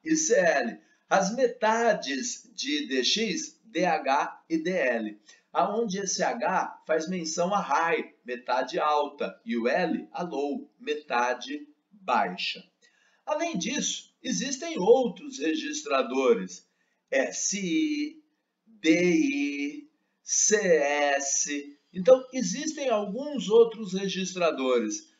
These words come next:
mas, gente, não são muito mais do que dez, não. Então, fica tranquilo, porque o uso vai fazer com que a gente acabe decorando esses registradores,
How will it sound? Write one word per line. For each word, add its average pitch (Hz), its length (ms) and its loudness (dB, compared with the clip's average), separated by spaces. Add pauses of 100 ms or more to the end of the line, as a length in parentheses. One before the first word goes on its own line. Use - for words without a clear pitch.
(140)
mas, 190 180 -2
gente, 196 380 0 (200)
não 220 240 2
são 240 360 4
muito 214 440 -4
mais 180 440 -2
do 202 220 -12
que 208 140 -10
dez, 175 680 0
não. 131 420 0 (240)
Então, 190 320 8
fica 247 360 0
tranquilo, 233 840 0 (220)
porque 202 280 6
o 175 140 8
uso 196 800 2
vai 185 220 0
fazer 175 580 0
com 175 260 -4
que 165 460 -2
a 170 180 4
gente 139 560 -4
acabe 170 880 -2 (340)
decorando 214 1500 0 (140)
esses 180 960 2
registradores, 147 1500 0